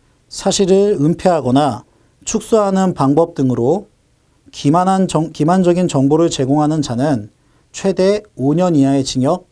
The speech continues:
또는 삼억 원 이하의 벌금에 처해질 수 있습니다.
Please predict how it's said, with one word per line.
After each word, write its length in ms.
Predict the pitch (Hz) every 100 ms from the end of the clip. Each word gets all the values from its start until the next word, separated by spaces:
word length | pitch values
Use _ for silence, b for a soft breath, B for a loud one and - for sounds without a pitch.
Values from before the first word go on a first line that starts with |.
| _
또는 320 | - 147 190 208 b b
삼억 360 | - - 185 190
원 120 | 185
이하의 460 | 143 127 139 190 190
벌금에 500 | 135 131 135 156 202
처해질 380 | - 175 165 127
수 260 | - 185 175
있습니다. 640 | 135 - 123 95 92 -